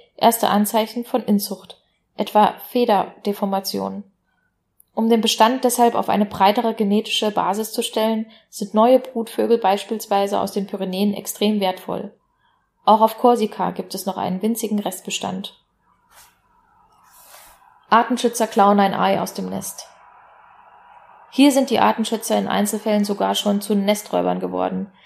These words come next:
Da Bartgeier stets zwei Eier legen, ein Ei allerdings nur als Backup dient und das stärkere Küken das schwächere kurz nach dem Schlüpfen tötet,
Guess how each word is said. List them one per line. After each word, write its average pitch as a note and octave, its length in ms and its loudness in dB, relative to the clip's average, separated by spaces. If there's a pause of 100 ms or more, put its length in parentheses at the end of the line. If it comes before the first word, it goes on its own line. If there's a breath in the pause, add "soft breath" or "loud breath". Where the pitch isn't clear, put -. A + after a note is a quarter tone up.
(260 soft breath)
Da G#3 100 4
Bartgeier A3+ 720 2
stets A#3+ 360 -2
zwei G#3+ 380 0
Eier F#3+ 260 0
legen, G3+ 400 -2 (300 loud breath)
ein A3 220 4
Ei G#3+ 260 0
allerdings G#3+ 460 0
nur G#3+ 120 -2
als - 380 -4
Backup - 480 -6
dient G#3+ 460 -4
und G#3 120 0
das G3+ 160 -2
stärkere G#3+ 420 -2
Küken G3+ 360 -8
das G3+ 160 -4
schwächere G#3 400 -4
kurz - 400 -4
nach G#3 160 -2
dem G3+ 160 -6
Schlüpfen G#3+ 360 -4
tötet, A#3 440 -2